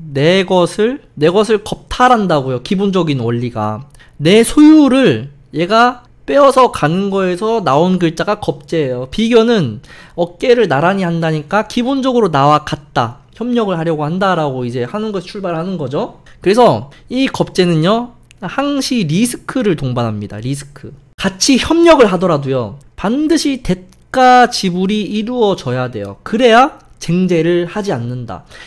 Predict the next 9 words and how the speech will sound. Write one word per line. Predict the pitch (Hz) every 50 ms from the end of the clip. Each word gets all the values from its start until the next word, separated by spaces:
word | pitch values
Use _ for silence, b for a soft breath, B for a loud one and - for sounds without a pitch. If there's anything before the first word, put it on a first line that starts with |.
| B B B
만약에 | B 147 185 226 254 254 247 233 220 -
겁재를 | - 208 - - - 247 240 240 240 202
내가 | 180 180 180 185
이용해서 | 175 - 190 202 254 254 240 233 214 214 185 147
뭔가를 | 135 147 180 196 220 220 220 202 185
성취했는데 | - - 311 311 - - 247 240 240 247 233 208 196 185 202 202 196
대가를 | - 165 151 - - 208 202 196 180
지불하지 | 185 - 170 160 175 196 202 190 196
않았다? | 156 139 151 147 - - 240 285 359 - -